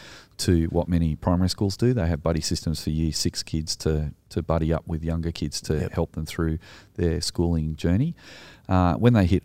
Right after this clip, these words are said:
Speaker 1: high school, the Light Leader program's designed to help teenagers to get involved in ministry and get some training as well. Uh, the, the name Light Leader came from Hayley Spring. She came up with the idea 'cause she said, "Oh,"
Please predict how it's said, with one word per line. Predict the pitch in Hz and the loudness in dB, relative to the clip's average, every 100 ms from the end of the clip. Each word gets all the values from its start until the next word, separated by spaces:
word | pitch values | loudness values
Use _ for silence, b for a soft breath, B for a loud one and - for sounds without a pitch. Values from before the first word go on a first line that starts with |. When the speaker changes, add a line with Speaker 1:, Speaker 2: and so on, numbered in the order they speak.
| - | -2
Speaker 1:
high | - 98 | 0 2
school, | - - 76 127 - | 2 0 0 0 -2
the | - | -2
Light | 87 90 82 | 2 2 4
Leader | 87 - | 0 2
program's | - 82 78 80 80 | 0 0 0 -2 -2
designed | - 76 82 80 | -2 -2 0 0
to | 78 | -2
help | 82 - | -4 -2
teenagers | - 87 82 78 80 78 | 0 2 2 0 -4 -6
to | - | -4
get | 80 78 | -2 -2
involved | 78 78 78 | -2 -2 -2
in | 73 76 | -4 -4
ministry | 82 85 - 76 | -4 -4 -4 -4
and | 76 | -2
get | 73 73 | -4 -4
some | 76 | -4
training | 71 80 80 73 | -4 -2 -2 -2
as | 71 - | -4 -2
well. | 80 73 _ B B B B B | -4 -4 _ B B B B B
Uh, | - 78 76 - | -4 -2 -2 0
the, | 87 82 - | -2 -2 -2
the | 92 | 2
name | 85 98 98 | 6 6 6
Light | 90 80 | 4 2
Leader | 82 80 80 | 0 0 0
came | - 80 | 0 -2
from | - 78 | -2 -2
Hayley | 90 85 80 | 0 0 0
Spring. | - 95 139 | 0 0 0
She | - 87 | -2 -4
came | 90 80 | -2 -2
up | - | -2
with | 78 | -2
the | 78 | 0
idea | 78 76 82 | 0 0 -2
'cause | 73 82 | 0 -4
she | - | -2
said, | 78 85 | 0 2
"Oh," | 80 82 | 4 2